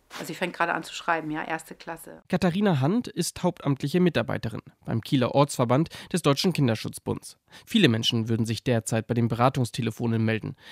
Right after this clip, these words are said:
Speaker 2: Der Redebedarf sei offenbar hoch.
Speaker 1: Ganz viele finanzielle Ängste jetzt der Eltern zum Beispiel,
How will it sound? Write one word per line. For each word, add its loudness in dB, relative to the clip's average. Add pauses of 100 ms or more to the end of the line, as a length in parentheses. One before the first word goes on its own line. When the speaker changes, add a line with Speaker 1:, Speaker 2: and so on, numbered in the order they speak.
(120)
Speaker 2:
Der 4
Redebedarf 2
sei 0
offenbar -2
hoch. -4 (120)
Speaker 1:
Ganz -2
viele -6
finanzielle -8
Ängste -10
jetzt -12
der -4
Eltern -4
zum -12
Beispiel, -6